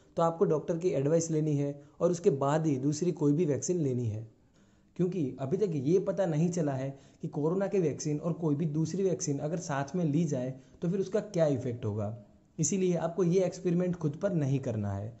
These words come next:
दूसरा है वर्कआउट। दोस्तों, वैक्सीन लेने के एटलीस्ट दो से तीन दिन तक आपको कोई भी हैवी वर्कआउट नहीं करना है या कोई भी हैवी वर्क नहीं करना है।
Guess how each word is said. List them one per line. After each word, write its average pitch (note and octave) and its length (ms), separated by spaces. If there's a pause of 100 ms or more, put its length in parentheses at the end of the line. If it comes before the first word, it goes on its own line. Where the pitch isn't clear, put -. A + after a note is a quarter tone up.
(420)
दूसरा F3 300
है G#3+ 120
वर्कआउट। C#3 520 (420)
दोस्तों, F#3+ 280
वैक्सीन E3 340
लेने G#3 220
के G#3 120
एटलीस्ट F3 420
दो D#3 100
से G3 120 (160)
तीन G3+ 240
दिन D#3+ 200
तक D3 180 (280)
आपको F#3+ 200
कोई D3+ 240
भी F3+ 160
हैवी D3 280
वर्कआउट D#3 420
नहीं C#3+ 220
करना B2+ 300
है G#2 240 (280)
या F3+ 80
कोई D3+ 220
भी F#3 140
हैवी D#3 260
वर्क E3 260
नहीं D3 260
करना A#2+ 320
है। G2+ 240